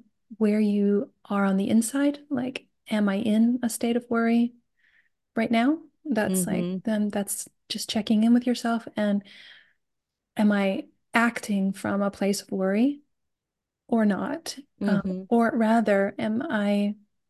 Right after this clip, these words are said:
Speaker 1: in the present moment, uh, alive with my
Speaker 2: Mm-hmm.
Speaker 1: child, and i-, are the things coming from there? So the calibration is just noticing where you are on the inside and from what inner place you're,
Speaker 2: Mm-hmm.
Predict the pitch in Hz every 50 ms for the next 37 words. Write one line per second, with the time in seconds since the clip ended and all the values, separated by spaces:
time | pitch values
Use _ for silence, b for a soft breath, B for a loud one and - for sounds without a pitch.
0 | _ - 220 220 214 214 - 214 214 - 220 226 220 220 214 220 220 214 208 208
1 | 202 202 202 208 226 - - - - - 208 202 190 190 190 185 190 190 190 B
2 | B B B B B B B B B - - - 214 208 208 202 190 196 196 196
3 | 202 202 196 196 196 202 202 - 311 - 240 240 233 214 214 202 190 180 175 175
4 | - 214 208 202 196 180 175 214 208 208 208 202 202 202 196 202 196 196 - -
5 | 220 202 196 196 196 196 196 196 190 - - - - - _ _ _ _ _ -
6 | 220 214 - - 214 202 214 202 - 196 196 196 - - - - 202 196 190 -
7 | - 202 196 196 196 190 185 196 208 208 202 - - 214 226 - - - 214 214
8 | 208 208 208 202 - - 214 208 208 - - 214 - - 220 226 233 226 233 220
9 | - 233 208 208 214 214 214 202 202 208 - - 208 196 202 208 - 233 208 208
10 | - - 214 208 208 202 196 - B B B B B B B B B B _ _
11 | _ _ - 220 208 - - 208 208 208 214 214 214 - - - - - _ _
12 | _ _ _ - 220 208 208 196 196 - - 202 196 196 196 - - - 202 190
13 | 190 185 190 190 190 190 _ _ _ _ _ _ _ _ _ _ 185 180 180 156
14 | 170 165 170